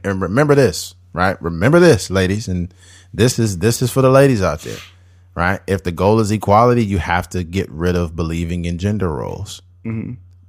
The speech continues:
Speaker 1: Because you, it, it, I think that at the end of the day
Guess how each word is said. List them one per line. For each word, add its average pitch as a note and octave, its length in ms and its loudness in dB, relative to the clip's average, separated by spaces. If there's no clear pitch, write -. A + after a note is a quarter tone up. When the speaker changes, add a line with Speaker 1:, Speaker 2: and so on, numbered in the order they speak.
Speaker 1:
Because E2+ 420 0
you, E2+ 280 -4
it, D2+ 180 -4
it, E2+ 220 -2
I F2 100 2
think F#2 340 -4
that F2+ 120 2
at E2+ 120 0
the D2+ 120 -2
end D#2+ 140 -4
of F2 100 -2
the E2+ 60 -4
day G2+ 400 4